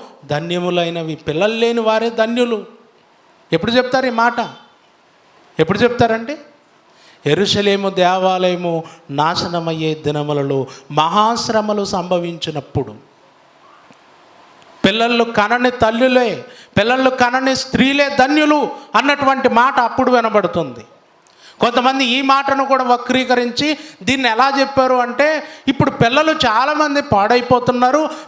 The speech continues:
పిల్లలు పెంచటం చాలామంది తల్లులకు రావటం లేదు. అందుకే కొంతమంది పిల్లలు చెడిపోతుంటే చూడలేక పిల్లలు కనని వారే ధన్యులు అని చెప్పి అంటా ఉన్నారు. ఈ మాట ఎప్పుడు వినబడుతుంది అన్నారు కొంతమంది.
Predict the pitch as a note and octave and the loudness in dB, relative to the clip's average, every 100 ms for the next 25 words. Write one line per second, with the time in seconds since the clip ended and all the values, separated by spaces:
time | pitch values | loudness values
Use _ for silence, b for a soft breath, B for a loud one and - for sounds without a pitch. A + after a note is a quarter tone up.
0 | - A#3+ D4+ D#4+ D#4 C#4+ C#4 C#4+ C#4 C#4 | -2 0 2 0 2 0 0 0 2 0
1 | C4 C4 G#3+ C4 C4 C4 B3+ - G#3 B3 | 0 0 2 0 0 -2 -4 -2 0 2
2 | C4+ B3+ B3 - F3 F#3 B3 B3+ B3+ A#3+ | 2 2 0 0 0 2 2 0 2 2
3 | A#3+ C4 D#4 C#4+ F#3 - _ _ _ _ | 2 2 -2 -2 -8 -20 _ _ _ _
4 | _ _ _ _ - - - B3+ E4 D#4+ | _ _ _ _ -20 -8 -2 0 2 0
5 | D#4+ C4 B3 C4+ C#4+ D4+ A#3+ A#3 B3+ B | 2 0 2 0 0 0 0 -2 -4 B
6 | B A#3+ C4+ D#4 D#4+ D#4+ B3+ C4 C#4+ C#4+ | B 0 2 2 0 0 0 0 2 2
7 | C#4 C4 C4 C4 A#3 A#3+ A#3+ A3+ A3+ G#3+ | 2 0 0 2 2 2 2 2 2 0
8 | F#3 F#3+ B B - F#3 A#3 C4 C4+ C4+ | 0 -4 B B -2 0 2 2 0 2
9 | A#3+ A#3+ B3+ C4 B3+ A#3+ A#3 A#3+ B3 B3 | 0 2 0 0 0 0 2 2 2 0
10 | F#3+ G#3+ A#3 B3+ C4 B3+ B3 A#3+ A#3+ A#3+ | 0 0 2 2 4 2 2 0 2 0
11 | A3 A3+ A#3 A3+ A3+ A3 C4+ D4 B B | 0 0 0 0 0 0 0 -4 B B
12 | A3 G#3+ A#3 C#4 - - - B3+ B3+ B3 | 0 2 0 -2 -2 0 4 4 2 0
13 | A#3+ A#3+ A3+ A3+ G#3+ G3+ F3 F3 D3 D3 | 0 -2 -2 0 2 0 -2 -4 -6 -12